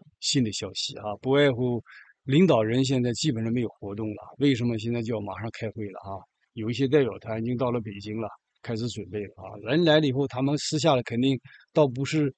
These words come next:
说有什么预备会议开，预备会议早开完了。预备会议我估计就是好几场，就是元老的一个啊，甚至几场，有分级意见还有好多场。再就是新贵这些领导人，南院、北院、中南海限制人也要开预备会议。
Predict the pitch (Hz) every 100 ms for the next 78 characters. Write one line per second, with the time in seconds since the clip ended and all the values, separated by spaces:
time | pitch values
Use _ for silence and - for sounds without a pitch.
0 | _ - 135 117 101 127 127 180 180 117
1 | 104 104 98 - 90 175 190 156 147 156
2 | 113 104 - 131 98 107 104 _ _ _
3 | _ 208 208 190 147 185 170 135 123 156
4 | 151 151 131 139 135 135 170 - 143 143
5 | 110 117 113 127 156 101 - 107 98 98
6 | - 98 98 - _ - 170 135 117 135
7 | 165 - - _ _ _ _ 131 123 175
8 | 151 151 127 135 127 120 101 110 135 -
9 | - - 135 113 113 120 - - 156 135
10 | 160 - _ _ _ _ _ _ - 131
11 | 110 123 117 101 107 110 131 143 127 101
12 | 107 120 113 123 127 95 87 - - 170
13 | 123 101 95 92 98 110 - 101 98 101
14 | 87 107 95